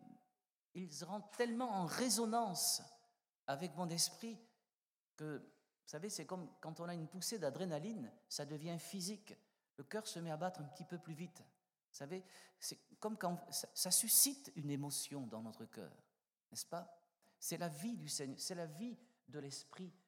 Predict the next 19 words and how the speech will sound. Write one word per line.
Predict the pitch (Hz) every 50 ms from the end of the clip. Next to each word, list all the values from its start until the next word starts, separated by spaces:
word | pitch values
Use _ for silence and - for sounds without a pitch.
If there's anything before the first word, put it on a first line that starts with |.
| -
du | 135 135 156 247 269
Saint-Esprit | 240 - - - 185 175 151 - 151 143 - - - - - - 170 170 -
en | - 131
nous, | 135 131 139 147 170 165 - - _ _ _ _ _ _
qui | - 147
se | - - 160
manifeste | 160 185 190 185 190 180 - 196 196 170 - - - - - - - - _ _ _ _ _ _ _ _ _ _ _ _
par | - 143 135
cette | - - 160 - 156
action | 147 - - 160 165 151
bienfaisante. | 135 92 101 123 147 147 147 151 143 123 147 139 135 - - - - - -
La | - 180 220
manne, | 233 240 214
elle | 202 185
descendait | 180 208 - - 190 180 190 185
donc | 185 180 160 170
avec | 165 160 175 156
la | 165 156
rosée. | 156 175 190 185 226 220